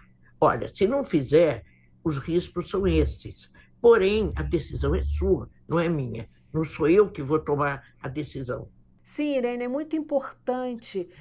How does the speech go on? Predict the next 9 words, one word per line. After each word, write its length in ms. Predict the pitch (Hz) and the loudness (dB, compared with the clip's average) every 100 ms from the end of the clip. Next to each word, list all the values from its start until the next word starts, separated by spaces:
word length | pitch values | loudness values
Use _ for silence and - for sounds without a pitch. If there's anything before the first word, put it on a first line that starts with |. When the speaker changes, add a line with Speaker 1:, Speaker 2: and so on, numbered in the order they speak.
| 151 - | -18 -10
Speaker 2:
e, 380 | 233 240 208 | -8 -8 -8
e 40 | 226 | 0
deve 220 | 247 269 | 2 2
ser 140 | - 285 | 0 -6
muito 240 | 285 285 | -6 -8
difícil, 680 | 240 233 - 269 294 294 240 | -12 -14 -10 -4 -4 -4 -6
acredito, 480 | 220 208 196 202 196 | -6 -8 -6 -6 -6
pro 160 | - | -8
médico, 760 | 196 190 202 214 190 - 175 | -6 -6 -6 -6 -8 -8 -10